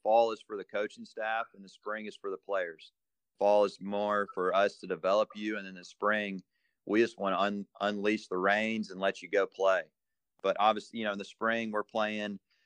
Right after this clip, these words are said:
a midweek game on either a Tuesday or Wednesday. Um, and then we have a weekend series, um, either Friday and Saturday with a doubleheader on Saturday, um, or Saturday, Sunday.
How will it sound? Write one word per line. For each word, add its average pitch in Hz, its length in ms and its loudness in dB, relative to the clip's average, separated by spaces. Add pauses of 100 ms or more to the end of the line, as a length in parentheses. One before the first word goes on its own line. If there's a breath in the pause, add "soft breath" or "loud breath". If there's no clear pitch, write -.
(180)
a 101 60 -4
midweek 110 420 2
game 110 340 0
on 104 160 0
either 104 220 0
a 95 60 -6
Tuesday 107 340 -4
or 104 140 2
Wednesday. 104 720 0 (480)
Um, 92 720 -4 (280)
and 95 120 -4
then 98 360 -4
we 98 120 2
have 95 120 4
a 92 40 -4
weekend 104 420 -2
series, 101 720 4 (140)
um, 92 460 -2
either 95 200 0
Friday 98 440 6
and 87 100 -10
Saturday 98 560 2
with 92 140 -10
a 90 40 -14
doubleheader 92 560 -2
on 85 80 -10
Saturday, 95 760 -2 (440)
um, 87 480 -8
or 92 180 -2
Saturday, 90 520 -2
Sunday. 110 640 -2